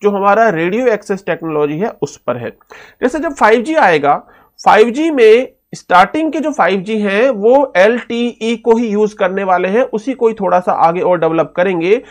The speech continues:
मतलब कि फ़ोर जी के जो प्लेटफॉर्म है, फ़ोर जी के प्लेटफॉर्म को ही यूज़ करके फ़ाइव जी डेवलपमेंट होगा। पहले जो फ़ाइव जी हमारा यूज़ हो, अभी डेवलप हो रहा है जो फिलहाल एयरटेल वाला, तो वहां पर बाद में जो है ऐसा लिखा आएगा एनआर, जैसे हमारे फ़ोर जी फोन में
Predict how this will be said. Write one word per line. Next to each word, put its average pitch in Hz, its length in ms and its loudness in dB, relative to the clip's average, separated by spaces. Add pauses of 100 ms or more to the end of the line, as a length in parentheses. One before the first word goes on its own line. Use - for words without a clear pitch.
(200)
मतलब 214 160 -4
कि 247 100 -6
फ़ोर 202 380 0
जी 277 200 -6
के 302 100 -8
जो 269 120 -2
प्लेटफॉर्म 190 680 -2
है, 185 220 -2
फ़ोर 185 320 -6
जी 190 120 -16
के 262 120 -8
प्लेटफॉर्म 180 560 -6
को 190 140 -8
ही 240 140 -2
यूज़ 196 280 -4
करके 170 300 -4
फ़ाइव 160 260 0
जी 180 120 -6
डेवलपमेंट 156 520 -4
होगा। 151 200 -2
पहले 185 400 0
जो 214 120 0
फ़ाइव 175 240 -4
जी 170 120 -8
हमारा 156 280 -4
यूज़ 156 340 -6
हो, 156 240 -8
अभी 160 160 -8
डेवलप 156 360 0
हो 196 80 4
रहा 190 200 2
है 139 140 0
जो 151 100 -8
फिलहाल 151 340 -4
एयरटेल 147 340 -2
वाला, 139 240 0 (800)
तो 233 80 4 (460)
वहां 185 320 2
पर 320 160 0
बाद 190 320 4
में 285 200 0
जो 269 120 0
है 220 240 2
ऐसा 220 300 0
लिखा 247 240 -2
आएगा 196 440 4
एनआर, 165 680 2 (920)
जैसे 151 260 -2
हमारे 226 280 4
फ़ोर 185 260 -2
जी 233 120 -4
फोन 190 300 -2
में 175 420 0